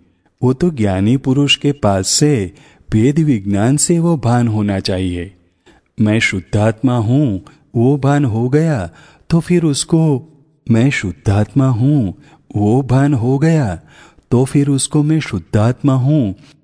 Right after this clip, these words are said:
वो बोलने की काय के लिए जरूर है कि भगवान ने क्या बताया है कि अभी चंदूलाल के हाथ से किसी को लग गया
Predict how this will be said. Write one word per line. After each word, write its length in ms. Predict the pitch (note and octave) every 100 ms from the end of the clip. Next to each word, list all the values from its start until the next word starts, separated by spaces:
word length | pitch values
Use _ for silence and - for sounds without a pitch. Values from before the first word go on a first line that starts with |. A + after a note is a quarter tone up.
| _ A2
वो 160 | B2+
बोलने 380 | C3+ C3+ C3+ C#3+
की 160 | C3+ D3
काय 300 | C#3+ G2 G2+
के 180 | G2 D3+
लिए 240 | D#3+ D3+
जरूर 360 | C#3 C3+ C#3 C3
है 160 | A#2 - _ _ _ _ - _
कि 80 | F3+ -
भगवान 400 | G2 G2 G2+ A2
ने 160 | D3 D3
क्या 320 | - G#2+ C3
बताया 500 | D3 B2+ G#2 G2+ F#2+
है 240 | F2+ F2 E2 - _ - - -
कि 80 | F3+
अभी 320 | A#2 F#2+ D#3
चंदूलाल 640 | F3 G2 F#2+ G#2+ B2 C3
के 160 | C3+ C3+
हाथ 340 | G#2+ G2 F#2
से 400 | - - D3 F2+ - - _ _
किसी 240 | D#3+ C#3+ F#3+
को 180 | - F#3+
लग 360 | A#2 F#2+ A#2+ B2
गया 420 | E3+ D3 G2